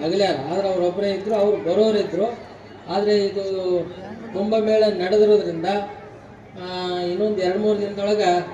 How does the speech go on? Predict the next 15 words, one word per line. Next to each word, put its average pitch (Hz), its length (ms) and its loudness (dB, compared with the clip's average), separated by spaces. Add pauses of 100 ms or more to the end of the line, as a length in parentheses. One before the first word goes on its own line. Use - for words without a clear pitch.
(800)
ಏರ್ 208 260 2
ಶೋ 208 180 4
ಇರೋದ್ರಿಂದ 190 540 -2 (320)
ಎಲ್ಲ 202 220 2
ವಿಮಾನಗಳು 202 640 -2
ಆ 170 120 -2 (120)
ಕಡೆ 208 140 -2
ಹೋಗಿರೋದ್ರಿಂದ 196 640 0
ಅವರು 196 680 -4 (360)
ದೂರ 208 220 6
ಪ್ರವಾಸ 202 420 0 (140)
ಮಾಡಕ್ 180 340 -4
ಬರಕ್ 175 280 0
ಆಗಲ್ಲ 190 320 0
ಅಂತೇಳಿ 185 720 0